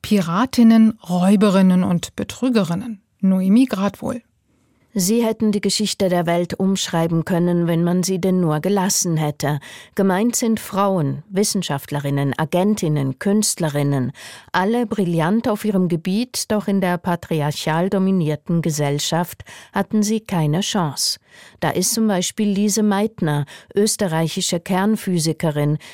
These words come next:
Speaker 2: die als erste die Kernspaltung erklären und beweisen konnte. Sie sei ein gutes Beispiel, warum Frauen in der Weltgeschichte unbekannt blieben,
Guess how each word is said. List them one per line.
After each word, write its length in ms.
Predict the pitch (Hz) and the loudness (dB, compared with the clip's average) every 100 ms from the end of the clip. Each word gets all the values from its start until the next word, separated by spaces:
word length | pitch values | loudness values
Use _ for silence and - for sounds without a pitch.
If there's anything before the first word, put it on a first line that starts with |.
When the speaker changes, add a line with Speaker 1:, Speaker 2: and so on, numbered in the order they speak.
| - - | -10 -2
Speaker 2:
die 120 | 180 | 0
als 200 | 170 - | 0 -2
erste 480 | - 185 214 - 233 | -2 0 0 -2 -2
die 120 | 220 | -2
Kernspaltung 800 | 208 175 170 - 165 156 175 170 | -2 0 0 0 -2 0 0 0
erklären 600 | 170 - 160 147 151 151 | 0 -2 -2 0 0 0
und 180 | 151 | 0
beweisen 640 | - 180 165 165 151 151 147 | -2 0 0 0 0 -2 -2
konnte. 540 | 165 160 147 160 139 - - - | -2 -2 -2 -2 -4 -6 -16 -8
Sie 400 | 175 156 165 185 - _ _ | -4 -2 0 -2 -6 _ _
sei 280 | 196 196 214 | -2 0 2
ein 140 | 220 | 0
gutes 340 | 220 226 240 - | 0 -2 -2 -2
Beispiel, 720 | 170 160 160 - 196 220 220 - - | 0 0 -2 -4 -2 0 -2 -8 -6
warum 280 | 214 214 220 | -2 0 0
Frauen 440 | - 180 202 226 | 0 -2 0 2
in 100 | 226 | 0
der 160 | 202 175 | 0 0
Weltgeschichte 800 | 165 165 - 185 196 175 - 175 | 0 -2 -2 -2 -2 -4 -2 -2
unbekannt 800 | - 220 233 208 - 139 139 - | 0 0 2 -2 -2 -2 -4 -4
blieben, 500 | 175 165 151 151 | -2 0 0 0